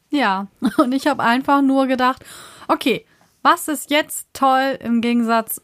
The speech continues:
zu vorher, also zum, äh, zur ersten Folge, also zum Kindsein oder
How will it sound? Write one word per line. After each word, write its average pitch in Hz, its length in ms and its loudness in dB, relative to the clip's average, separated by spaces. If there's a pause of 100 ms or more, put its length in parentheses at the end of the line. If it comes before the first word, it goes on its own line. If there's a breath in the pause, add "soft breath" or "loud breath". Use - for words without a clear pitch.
zu - 140 -6
vorher, 294 680 2
also 202 420 -6 (200)
zum, 214 400 -2
äh, 185 300 -2 (160)
zur 277 160 -4
ersten 196 260 -4
Folge, 180 380 -2
also 175 240 -4
zum 180 480 -8
Kindsein 226 680 0
oder 185 380 0